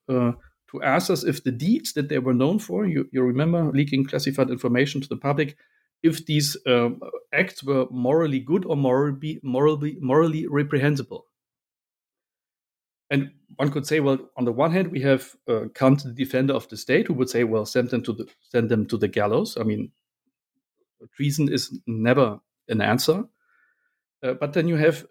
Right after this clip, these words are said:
uh, Kant, the defender also of the moral law, who mi-, who might say it's, it's up to the voice of the moral law, and as such, uh, uh, and as such, up to the individual if this individual wants to grant this voice a hearing.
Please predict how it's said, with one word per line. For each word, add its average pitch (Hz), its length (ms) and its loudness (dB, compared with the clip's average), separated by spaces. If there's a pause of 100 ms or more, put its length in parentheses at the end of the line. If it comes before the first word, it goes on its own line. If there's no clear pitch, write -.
uh, 139 200 2
Kant, 151 240 4
the 170 60 2
defender 143 440 0
also 139 360 0
of 135 140 -2
the 139 80 -4
moral 135 340 2
law, 170 220 2
who 135 100 0
mi-, 127 200 0
who 135 120 0
might 131 260 2
say 135 200 0
it's, 143 300 -6
it's - 200 -4
up 143 180 -2
to 147 80 -2
the 135 120 0
voice 127 260 0
of - 200 -8
the 135 80 0
moral 123 320 2
law, 123 200 2
and 143 120 -2
as 131 100 -6
such, 143 260 -4
uh, 127 60 0
uh, 127 320 0
and 123 140 4
as 123 120 0
such, 143 220 0 (140)
up - 120 -10
to 151 100 -2
the 139 160 4
individual 143 600 0
if 151 220 -10
this 143 180 -4
individual 143 920 2
wants 135 220 0
to 120 120 -10
grant 127 560 0 (300)
this 151 140 -4
voice 135 280 2
a 123 80 -2
hearing. 123 400 -2